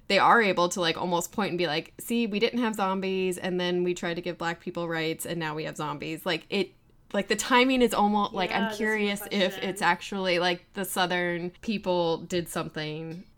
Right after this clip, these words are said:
Speaker 1: and, like, released some, maybe not even intentionally, but, like, we're doing something
Speaker 2: Yeah.
Speaker 1: and
Speaker 2: So they could have a way to essentially bring back slavery, 'cause that's kind of what we're seeing here.
Speaker 1: Yeah.
Speaker 2: We get that with, um, the new girl we meet, Ida.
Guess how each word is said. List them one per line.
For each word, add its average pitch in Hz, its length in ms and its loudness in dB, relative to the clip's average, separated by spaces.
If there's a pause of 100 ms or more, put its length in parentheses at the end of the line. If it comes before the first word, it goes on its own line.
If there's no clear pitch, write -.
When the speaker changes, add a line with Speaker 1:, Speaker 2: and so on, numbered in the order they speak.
Speaker 1:
and, 165 160 -4
like, 123 220 -8
released 151 340 -6
some, 156 300 -8
maybe 240 280 8
not 190 180 8
even 160 140 2
intentionally, 156 480 -2
but, 151 160 -4
like, - 220 -8
we're 170 80 -4
doing 151 300 -4
something 151 280 -8
Speaker 2:
Yeah. 220 280 -2
Speaker 1:
and 165 340 -8
Speaker 2:
So 254 140 -2
they 247 140 4
could 233 140 -10
have 220 240 -2
a 214 80 -4
way 196 460 -10 (160)
to 185 460 -10 (220)
essentially 196 540 -10
bring 180 280 -10
back 170 360 -6 (160)
slavery, 208 720 -8 (180)
'cause 190 80 -20
that's 196 220 -10
kind 196 140 -10
of 180 40 -10
what 185 80 -12
we're 170 100 -12
seeing 208 320 -10
here. 185 400 -16 (200)
Speaker 1:
Yeah. 208 400 -10 (300)
Speaker 2:
We 233 100 -6
get 233 180 -4
that 226 220 -2
with, 208 420 -6
um, 190 320 -8
the 202 100 -10
new 208 640 -6
girl 196 240 -6
we 185 120 -8
meet, 180 260 -10
Ida. 185 640 -6